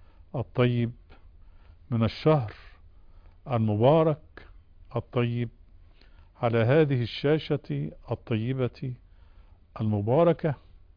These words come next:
والحديث عن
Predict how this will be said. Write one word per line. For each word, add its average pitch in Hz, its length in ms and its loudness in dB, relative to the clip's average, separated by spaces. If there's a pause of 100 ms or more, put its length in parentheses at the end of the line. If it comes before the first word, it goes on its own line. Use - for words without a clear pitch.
(600)
والحديث 123 680 -2 (1160)
عن 139 440 2